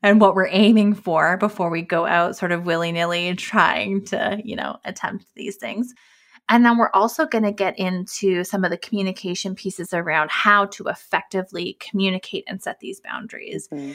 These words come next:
Speaker 1: So lots of really practical skills-based things that we're gonna cover in this workshop.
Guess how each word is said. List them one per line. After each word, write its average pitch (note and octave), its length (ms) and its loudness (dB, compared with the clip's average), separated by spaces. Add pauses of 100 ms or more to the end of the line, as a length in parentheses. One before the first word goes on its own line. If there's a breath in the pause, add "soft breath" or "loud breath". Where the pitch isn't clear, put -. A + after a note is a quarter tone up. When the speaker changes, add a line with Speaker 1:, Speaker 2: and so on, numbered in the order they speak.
(200 loud breath)
Speaker 1:
So G3+ 280 4
lots G3+ 300 6
of D4+ 160 0
really A#3+ 280 0
practical G3 1080 2
skills-based G3 1500 2
things F#3+ 280 0
that - 120 -4
we're F#3 80 0
gonna F#3 220 -2
cover F#3+ 420 0
in G#3 200 0
this G#3 200 0
workshop. A3+ 600 -2